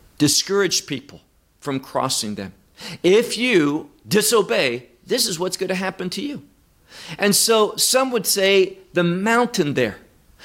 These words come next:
looks as a skull, and that's true. Been there many times, seen that. You can go there. They have a picture from how it looked in the nineteenth century, where it resembled more the appearance of a skull. So that could be one reason why it's called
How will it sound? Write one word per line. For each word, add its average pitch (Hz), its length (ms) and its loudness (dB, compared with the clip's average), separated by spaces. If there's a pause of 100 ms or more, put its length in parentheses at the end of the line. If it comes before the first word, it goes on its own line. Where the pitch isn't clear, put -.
(160)
looks 185 420 2
as 131 600 -2
a 160 100 4
skull, 135 680 0
and 175 100 0
that's 208 240 2
true. 196 540 0
Been 165 320 2
there 190 140 4
many 196 260 2
times, 220 460 -2 (120)
seen 247 360 0
that. 113 160 -4 (440)
You 185 140 4
can 165 180 0
go 190 200 4
there. 220 180 4
They 202 120 2
have 185 180 2
a 170 60 0
picture 240 500 -2
from 170 240 -6
how 220 340 2
it 214 140 -2
looked 208 360 -2 (360)
in 160 120 0
the 156 80 4
nineteenth 196 500 -2
century, - 480 -4 (480)
where 180 260 4
it 170 100 -2
resembled 160 680 2
more 175 320 4
the 147 140 2
appearance 143 500 -2
of 120 120 -2
a 160 60 0
skull. 165 540 0
So - 180 -2
that 226 160 2
could 202 120 -6
be 208 120 2
one 185 380 2
reason 139 320 0
why 120 200 2
it's 110 140 -4
called 104 400 0